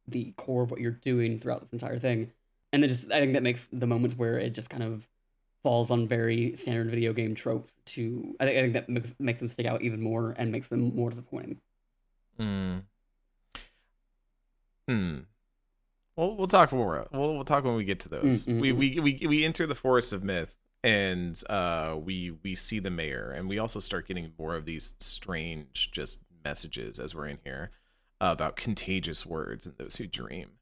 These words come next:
Speaker 2: And <sighs>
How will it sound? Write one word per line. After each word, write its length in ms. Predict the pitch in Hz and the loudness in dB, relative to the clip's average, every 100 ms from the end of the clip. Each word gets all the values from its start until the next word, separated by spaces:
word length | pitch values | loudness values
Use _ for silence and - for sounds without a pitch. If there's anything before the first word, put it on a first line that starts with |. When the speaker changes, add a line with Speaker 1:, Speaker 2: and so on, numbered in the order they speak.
| _ _ _ _ _ | _ _ _ _ _
Speaker 2:
And 640 | 104 101 90 85 78 71 - - - _ _ _ _ _ _ _ _ _ _ _ _ _ | 0 2 2 0 -4 -6 -4 -6 -8 _ _ _ _ _ _ _ _ _ _ _ _ _
<sighs> 0 | _ | _